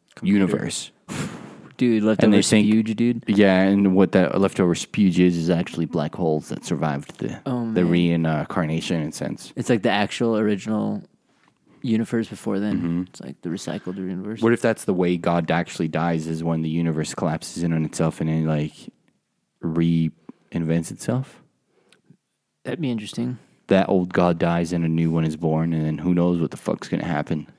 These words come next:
Speaker 3: I think there's gotta be a weird period, though. Like, I imagine it's like that, you know, is, like, the light switch on. So, like, the light switch on, you're going through, you know, you got, like, the Big Bang and shit's, like, popping on or whatever, and same, there's some kind of, maybe the program or all that kind of shit.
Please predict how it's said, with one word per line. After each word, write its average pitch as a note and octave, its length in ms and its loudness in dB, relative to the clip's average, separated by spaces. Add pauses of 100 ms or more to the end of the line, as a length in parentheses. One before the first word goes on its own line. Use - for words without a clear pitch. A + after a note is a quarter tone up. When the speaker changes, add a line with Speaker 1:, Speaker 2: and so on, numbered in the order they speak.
(320)
Speaker 3:
I B2+ 60 -12
think F3+ 120 -2
there's F3+ 120 4
gotta D3+ 180 4
be C3 80 4
a A#2+ 80 6
weird A#2+ 280 4
period, A#2 340 2
though. A2+ 140 2
Like, A2 180 0
I A2+ 40 4
imagine A2+ 360 2
it's G#2 120 -2
like G#2 200 -4
that, G#2+ 300 -2
you G#2+ 100 -2
know, G2+ 180 0
is, G2+ 100 -2
like, G2+ 140 -4 (320)
the A#2 100 -4
light A2 200 0
switch - 220 -4
on. G#2+ 420 -4 (500)
So, - 200 -10
like, A2 180 -8
the G2+ 100 -6
light A2 240 -2
switch - 220 -6
on, G#2+ 180 -2
you're A2 100 -4
going A2 240 0
through, A2 260 0
you A2 160 0
know, G#2+ 140 0
you A2 140 0
got, F2 100 -2
like, G2 360 -4 (320)
the G#2+ 80 -6
Big G2+ 200 -2
Bang G#2 380 2
and G2+ 100 -2
shit's, - 200 -8
like, - 160 -10
popping G#2 300 -4
on G2+ 300 0
or G2+ 80 -2
whatever, G#2 440 -2
and G#2 200 0
same, G#2 140 -2
there's G2+ 180 -2
some G#2 120 -8
kind G2 140 -4
of, G2 60 -2
maybe G2 120 -2
the F#2+ 80 -8
program G2 340 -4
or G2 40 -2
all F#2+ 60 -6
that F#2 100 -8
kind G2 120 -6
of G2+ 60 -10
shit. G#2 280 -8